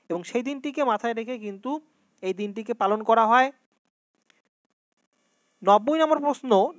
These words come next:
রবীন্দ্রনাথ ঠাকুর উনিশশো তেরো সালে ড্যাশ এর জন্য সাহিত্যে নোবেল পুরস্কার পেয়েছিলেন, অর্থাৎ কিসের জন্য নোবেল পুরস্কার পেয়েছিলেন? আশা করি অনেকেই জানো, গীতাঞ্জলি গ্রন্থের জন্য কিন্তু রবীন্দ্রনাথ ঠাকুর নোবেল পুরস্কার কিন্তু পেয়েছিলেন। আজকের এই নব্বইটি প্রশ্ন তো,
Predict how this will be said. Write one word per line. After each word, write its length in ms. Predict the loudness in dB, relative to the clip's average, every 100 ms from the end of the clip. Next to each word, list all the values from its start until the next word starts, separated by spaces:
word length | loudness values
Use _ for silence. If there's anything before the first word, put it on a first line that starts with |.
| _ _ 4
রবীন্দ্রনাথ 520 | 4 4 0 0 0
ঠাকুর 280 | -2 -2 0
উনিশশো 300 | 0 -4 -6
তেরো 240 | 0 2 2
সালে 260 | 0 -2
ড্যাশ 380 | 0 0 0 -2
এর 200 | -4 -4
জন্য 440 | -4 -4 2 2 0 _ _ _
সাহিত্যে 720 | -6 -2 -2 -6 -4 -2 -2 -4 _ _ 0
নোবেল 240 | 2 2
পুরস্কার 500 | -2 -8 -6 -2 -2
পেয়েছিলেন, 520 | 0 -4 -4 -6 -6
অর্থাৎ 200 | -4 -6
কিসের 280 | -8 -8 -6
জন্য 200 | -4 -2
নোবেল 140 | -2
পুরস্কার 280 | -4 -10 -8
পেয়েছিলেন? 400 | -6 -6 -4 -4 -6 _ _ _ -10
আশা 180 | -8
করি 120 | -2 0
অনেকেই 360 | 0 -2 -4
জানো, 300 | 0 2 0 -2 _ -18
গীতাঞ্জলি 500 | -4 0 0 -2 -2
গ্রন্থের 360 | 0 0 0 -4
জন্য 220 | -2 -4
কিন্তু 260 | -6 -4 0
রবীন্দ্রনাথ 480 | 0 0 -4 -6 -8
ঠাকুর 320 | -4 -4 -6 _ _ -2
নোবেল 200 | 2 2
পুরস্কার 360 | 0 -6 -8 -10
কিন্তু 220 | -10 -6
পেয়েছিলেন। 400 | -6 -6 -8 -2
আজকের 340 | -2 -2 -4
এই 60 | 0
নব্বইটি 420 | 2 2 -2 -4
প্রশ্ন 340 | -4 -4 -4
তো, 300 | 2 4 2